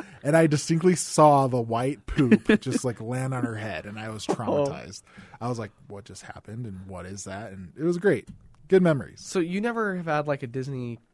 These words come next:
Speaker 2: corn dog or, like, a turkey leg or anything like that?
Speaker 1: No.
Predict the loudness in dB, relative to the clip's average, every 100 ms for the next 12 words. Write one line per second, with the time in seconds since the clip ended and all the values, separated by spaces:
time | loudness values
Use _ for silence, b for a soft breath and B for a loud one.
0 | -20 -8 -6 -4 -2 -2 -4 -6 -8 -10
1 | -12 -12 -10 -10 -10 -10 -12 -12 -12 -14
2 | -14 -12 -12 -8 0 2 2 0